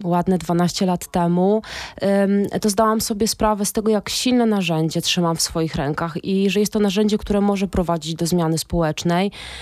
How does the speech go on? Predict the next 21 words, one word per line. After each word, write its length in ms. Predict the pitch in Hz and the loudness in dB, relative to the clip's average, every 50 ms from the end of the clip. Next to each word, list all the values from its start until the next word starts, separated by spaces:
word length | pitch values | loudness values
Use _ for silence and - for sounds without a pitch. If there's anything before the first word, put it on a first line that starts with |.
| - - - | -18 -10 -2
Więc 200 | - 208 196 190 | 0 0 2 2
jeżeli 260 | 226 214 214 226 226 220 | 2 2 2 2 2 2
je 120 | 226 214 | 2 4
mam, 400 | 214 202 190 185 190 190 196 185 - - | 4 4 4 4 2 2 0 -2 -2 -2
to 120 | 190 196 - - | -2 -2 0 0
<laughs> 160 | 208 - - | 0 0 2
czemu 240 | - 226 175 202 226 | 0 2 2 2 2
z 100 | - - | 2 2
niego 220 | 208 202 180 202 | 0 2 2 2
nie 120 | 196 190 185 | 2 2 2
korzystać? 800 | - 196 185 170 170 160 - - - 151 156 170 175 - - - - - - - - - - - - - | 2 0 0 0 0 -2 -2 -2 -2 -2 -2 -2 -4 -6 -8 -10 -12 -14 -14 -12 -12 -12 -14 -14 -10 -4
Em, 500 | - 202 196 196 196 190 190 196 196 190 | 0 0 2 2 2 2 2 2 2 0
teatr, 540 | - - 226 233 240 240 240 240 - - 208 - - - | 0 0 2 4 4 2 2 0 -4 -6 -8 -8 -8 -4
em, 400 | - 202 202 208 202 202 208 - - - 196 | -2 0 0 2 2 0 0 -2 -4 -4 -4
zwłaszcza 340 | 185 190 226 220 - 240 | -2 0 0 0 0 -2
w 60 | 220 - | -6 -4
takich 280 | - 196 - 190 - | -4 -6 -6 -6 -8
przestrzeniach 580 | - - 190 - - - - 220 214 214 190 190 | -6 -6 -6 -4 -4 -2 0 0 0 0 0 -4
jak 140 | 185 180 185 | -6 -4 -4
zakłady 440 | 196 185 - 202 196 202 190 214 | -4 -4 -2 -2 -2 -2 -2 -4
karne, 680 | 214 - 214 208 196 202 190 196 190 185 185 190 202 | -4 -2 0 0 0 0 2 2 2 2 2 0 0